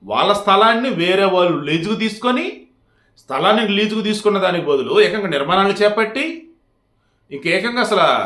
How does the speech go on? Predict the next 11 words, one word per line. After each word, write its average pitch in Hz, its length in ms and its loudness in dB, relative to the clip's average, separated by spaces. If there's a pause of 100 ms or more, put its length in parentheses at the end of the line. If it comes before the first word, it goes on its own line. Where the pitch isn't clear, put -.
(240)
ఏదేదో 240 320 4
చేయబోయారు, 170 460 2 (280)
already 247 320 0
చేశారు. 196 360 2 (760)
పాపం 220 460 2
కదా 220 180 2
అనుకున్నాం. 175 340 -4 (200)
తీరా 247 200 2
ఇప్పుడు 262 220 -2
ఏమైంది, 254 400 2 (760)
వీళ్ళ 254 180 4